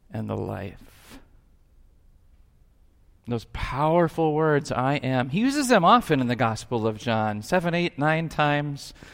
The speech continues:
"I am the resurrection and life. I am the good shepherd. I am the gate. Or, 'I am the light of the world.'" "I am," Jesus says. He wants those words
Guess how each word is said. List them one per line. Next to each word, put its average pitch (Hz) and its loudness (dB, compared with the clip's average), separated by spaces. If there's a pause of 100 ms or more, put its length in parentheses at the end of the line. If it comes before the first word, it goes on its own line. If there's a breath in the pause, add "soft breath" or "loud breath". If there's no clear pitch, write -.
(340 soft breath)
"I 160 10
am 185 12
the 147 8
resurrection 165 8
and 160 4
life. 170 10
I 196 12
am 202 12
the 165 4
good 165 6
shepherd. 185 8
I 214 12
am 202 10
the 160 6
gate. 185 8 (260 soft breath)
Or, 147 4
'I 220 12
am 202 12
the 165 10
light 185 12
of 196 8
the 196 8
world.'" 185 10 (160 loud breath)
"I 208 12
am," 208 8
Jesus 147 2
says. 143 6
He 202 0
wants 262 6
those 277 8
words 240 10